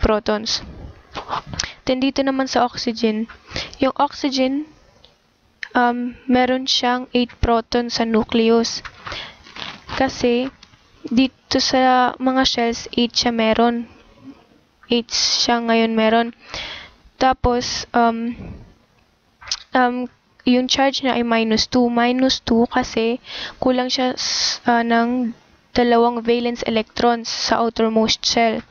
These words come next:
Kaya, kaya ano,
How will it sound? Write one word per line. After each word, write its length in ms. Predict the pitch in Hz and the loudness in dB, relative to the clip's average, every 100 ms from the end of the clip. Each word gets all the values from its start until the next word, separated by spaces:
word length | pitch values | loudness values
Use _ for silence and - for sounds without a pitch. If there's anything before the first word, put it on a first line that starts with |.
| - - - - - - - - - _ - | -20 -20 -20 -20 -20 -18 -12 -12 -14 _ -2
Kaya, 400 | 254 254 240 240 - _ _ _ - | 2 4 4 2 -2 _ _ _ -4
kaya 400 | 262 247 247 233 | 2 4 4 2
ano, 480 | 240 233 240 240 | 0 0 2 0